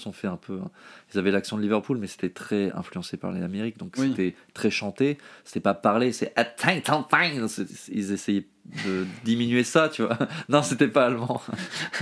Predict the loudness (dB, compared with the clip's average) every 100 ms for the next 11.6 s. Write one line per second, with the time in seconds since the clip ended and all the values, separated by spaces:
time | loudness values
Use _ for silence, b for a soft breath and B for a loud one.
0 | 0 2 -2 -2 -14 -12 -10 -10 -2 2
1 | 2 2 -2 -4 -2 0 0 -2 -4 -4
2 | -2 0 2 2 0 -2 -8 -8 -12 -16
3 | -20 B B B B 4 4 4 4 4
4 | 4 2 2 2 2 2 2 -2 -6 -4
5 | 0 0 -2 -4 -4 -6 -6 -8 -10 -8
6 | -8 -8 -6 -6 -4 -4 -4 -4 -6 -10
7 | -8 -2 0 0 -4 -12 -6 -2 0 0
8 | 0 2 4 2 -2 -10 -10 -6 -6 -6
9 | _ b b b -10 -4 -2 0 0 -2
10 | -8 -14 -6 -4 -2 -4 -6 -2 0 2
11 | 2 -2 -6 -10 -12